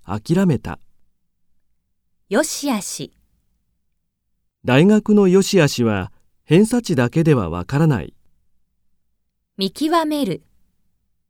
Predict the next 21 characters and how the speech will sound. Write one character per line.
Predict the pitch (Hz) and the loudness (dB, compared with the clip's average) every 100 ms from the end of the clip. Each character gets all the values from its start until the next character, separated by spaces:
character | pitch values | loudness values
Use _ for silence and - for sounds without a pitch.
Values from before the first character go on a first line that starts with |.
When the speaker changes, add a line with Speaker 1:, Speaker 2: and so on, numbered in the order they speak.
| _ _ _ _ _ _ | _ _ _ _ _ _
Speaker 1:
自 | 98 120 | -6 2
分 | 135 156 | 4 6
が | 156 151 | 4 2
本 | - 135 180 | 2 0 2
当 | - 202 | 2 4
に | 196 185 | 4 4
何 | 175 202 214 | 4 4 4
を | 156 | 4
学 | 110 123 139 | 2 2 2
び | 151 | 0
た | 151 | 0
い | 151 | 0
の | 147 117 | 0 -2
か | 120 107 | -4 -4
を | 90 92 | -6 -8
見 | - 95 | -12 -12
極 | - 156 160 | -4 0 2
め | 151 123 | 2 0
る。 | 85 - _ _ _ _ _ _ _ _ _ _ _ _ _ _ _ | -4 -12 _ _ _ _ _ _ _ _ _ _ _ _ _ _ _
Speaker 2:
独 | 180 320 - | -2 -2 -2
自。 | 269 175 | -6 -6